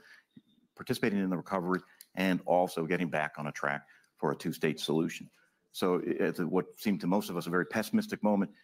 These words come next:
he was striking a surprisingly optimistic note. I'm curious what you think of that dynamic that he's describing. Uh, I, I'm curious more broadly of your own view of the end game of this conflict. W-, where does this go?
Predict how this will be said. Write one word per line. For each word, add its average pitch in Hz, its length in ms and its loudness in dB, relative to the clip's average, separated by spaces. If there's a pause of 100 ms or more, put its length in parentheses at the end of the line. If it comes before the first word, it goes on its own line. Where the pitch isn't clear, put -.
(100)
he 117 140 4
was 101 140 2
striking 92 480 0
a 82 60 0
surprisingly 85 580 0
optimistic 85 600 0
note. 73 260 0 (480)
I'm - 80 -6
curious 131 320 -2
what 120 160 2
you 101 300 2 (100)
think 175 240 0
of 80 240 0 (760)
that 82 420 0 (540)
dynamic 90 500 2
that 80 100 -2
he's 85 220 0
describing. 87 600 -4 (520)
Uh, 95 260 -6
I, - 60 0 (220)
I'm 107 100 0
curious 104 300 2
more 104 100 4
broadly 98 520 4 (300)
of 92 160 -2
your 95 240 2
own 101 380 4
view 107 180 4
of 95 120 2
the 98 120 4
end 117 200 6
game 73 260 0
of 67 80 -8
this - 140 -4
conflict. - 440 -6
W-, 82 160 -6
where 90 240 0
does 101 140 -2
this 95 140 -6
go? 85 320 -2